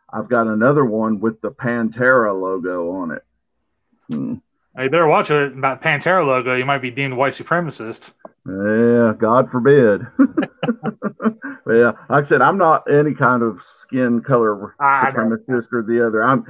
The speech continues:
Speaker 1: you know, be well enough to know I'm an ignorant supremacist. I get a, ignorance is what turns me off about people. Anything else,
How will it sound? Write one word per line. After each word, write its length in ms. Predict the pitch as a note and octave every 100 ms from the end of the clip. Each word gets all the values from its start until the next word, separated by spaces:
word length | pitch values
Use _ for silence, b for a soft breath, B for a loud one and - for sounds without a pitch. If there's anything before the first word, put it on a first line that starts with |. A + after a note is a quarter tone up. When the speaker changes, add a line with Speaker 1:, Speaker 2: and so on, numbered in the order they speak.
| B C3+
Speaker 1:
you 80 |
know, 160 | D3+ D3+
be 120 | D3+
well 180 | C#3+ D3
enough 200 | C#3+ B2+
to 60 | C3+
know 180 | C3+
I'm 200 | B2+ D3+
an 100 | A#2+ -
ignorant 480 | C#3 A#2+ G#2+ E2+ -
supremacist. 720 | - G#2 G#2 G2+ - E2+ -
I 220 | B2 D3+
get 220 | C3 C#3+ C#3+
a, 100 | A#2 B B B -
ignorance 420 | F#3+ F3 C3 B2+
is 140 | A2+
what 180 | B2 -
turns 300 | C3+ C3 A2+
me 160 | B2+ A#2+
off 220 | G2+ -
about 260 | F#2+ G2+ -
people. 380 | G2+ - G2
Anything 400 | A2+ C#3+ C#3+ D3+
else, 340 | C3+ D3 C3+